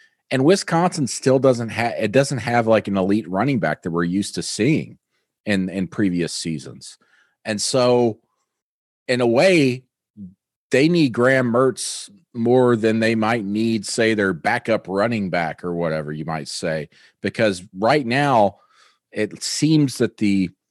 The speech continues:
identity of Wisconsin's changing a little bit. Sure, they're able to get, like, maybe, uh, uh,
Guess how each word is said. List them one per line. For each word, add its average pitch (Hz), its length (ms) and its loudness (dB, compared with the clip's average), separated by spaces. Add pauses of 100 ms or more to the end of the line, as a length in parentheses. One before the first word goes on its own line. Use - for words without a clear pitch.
(640)
identity 117 760 2
of 90 100 0
Wisconsin's 98 600 -4
changing 151 840 0
a 95 40 2
little 92 280 0
bit. 87 420 -2 (380)
Sure, 170 360 2
they're 156 120 6
able 139 220 6
to 120 60 2
get, 120 140 2
like, 101 240 -2
maybe, 110 460 0 (440)
uh, 82 600 -16 (240)
uh, 85 160 -12